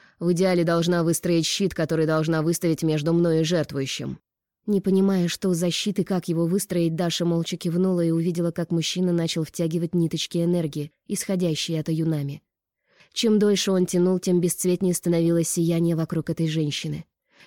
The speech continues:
Терпение Даши истончилось, и она, не выдержав, резко остановила процесс. «Стоп!» «Рано!», поморщился осянец. «Внимательно следи, чувствуй. Я сам скажу тебе, когда ты должна была остановить».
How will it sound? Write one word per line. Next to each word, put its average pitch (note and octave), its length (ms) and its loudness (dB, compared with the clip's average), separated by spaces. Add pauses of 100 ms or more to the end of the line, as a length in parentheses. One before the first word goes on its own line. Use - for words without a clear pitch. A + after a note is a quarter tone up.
Терпение F#3 500 2
Даши F3 320 2
истончилось, F3 680 0
и - 20 2
она, E3+ 220 2
не E3+ 160 4
выдержав, E3+ 500 0
резко F3 300 0
остановила E3+ 520 0
процесс. E3+ 520 -4 (440)
«Стоп!» - 500 -2 (680)
«Рано!», D3+ 680 0 (560)
поморщился E3 640 -2
осянец. D3+ 580 -2 (320)
«Внимательно F3 800 2
следи, E3+ 440 2
чувствуй. D#3 560 -2 (200)
Я F3 220 2
сам G3 260 0
скажу D#3+ 340 -2
тебе, D#3+ 260 0
когда D#3 260 -2
ты - 80 -6
должна D#3+ 340 0
была D#3 220 0
остановить». D#3 580 0